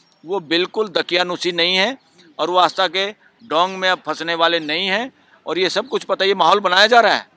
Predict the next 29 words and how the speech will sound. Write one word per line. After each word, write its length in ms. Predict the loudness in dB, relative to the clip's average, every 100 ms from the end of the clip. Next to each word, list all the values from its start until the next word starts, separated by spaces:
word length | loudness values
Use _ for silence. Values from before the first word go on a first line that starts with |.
| _ _ _ _ _ -6
ये 260 | 0 2 2
आ, 300 | 0 2 0 -4
इससे 260 | -6 -4
कोई 180 | 0 0
लेना 220 | 2 0
देना 220 | 2 0 0
नहीं, 140 | -2
लोगों 260 | 0 0 0
को 140 | -2 -2
मंदिर 300 | -2 -2 -4
से 200 | -4 -6 -8 _ _ _ _
और 140 | -6 -2
लोगों 340 | 0 0 -2
के 260 | 0 2 2
प्रोग्रेस 600 | -2 _ -6 -2 0 0
से, 120 | -2
भाईचारे 420 | -2 -2 0 -2
से 100 | -2
कोई 160 | -4 -2
लेना 180 | 0 0
देना 240 | -2 -2
नहीं। 160 | -2 -6 -12 _ -12
ये 60 |
तो 140 | -8 -4
माहौल 260 | 4 6 6
बना 220 | 6 4
रहे 120 | 4
हैं 180 | 2 -2 -6 _ _
कि 100 | -4